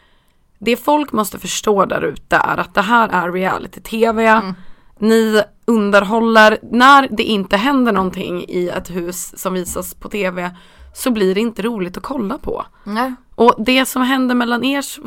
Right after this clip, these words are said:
Speaker 1: ska ni prata med varandra om. Folk ska inte lägga sig i. Så jag hoppas att folk framöver försöker att hålla sina tassar
Speaker 2: Det
Speaker 1: i
Speaker 2: är ju
Speaker 1: styr.
Speaker 2: det. Alltså, ja, vi alla är jättebra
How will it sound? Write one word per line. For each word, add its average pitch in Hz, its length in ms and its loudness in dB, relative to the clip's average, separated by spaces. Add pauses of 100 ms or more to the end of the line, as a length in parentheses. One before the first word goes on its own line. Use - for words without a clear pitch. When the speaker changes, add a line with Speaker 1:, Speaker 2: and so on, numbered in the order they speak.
(220)
Speaker 1:
ska - 180 -2
ni 269 260 0
prata 185 360 -4
med 180 100 -6
varandra 170 340 -4
om. 175 100 -6
Folk 247 320 -6
ska - 160 -8
inte 202 160 -8
lägga 175 240 -8
sig - 240 -10
i. 240 220 -6
Så - 120 -6
jag 208 80 0
hoppas 262 480 -6
att - 140 -10
folk - 400 -10 (100)
framöver 214 760 0 (240)
försöker 185 420 -6
att 180 60 -4
hålla 180 240 -4
sina 175 440 -8 (220)
tassar 220 280 -4
Speaker 2:
Det 233 60 2
Speaker 1:
i - 20 0
Speaker 2:
är 226 40 -2
ju 240 60 -4
Speaker 1:
styr. 339 300 0
Speaker 2:
det. 240 260 0
Alltså, 190 720 2 (180)
ja, 226 80 -2
vi 214 200 0
alla 226 280 2
är 196 160 -6
jättebra 233 440 0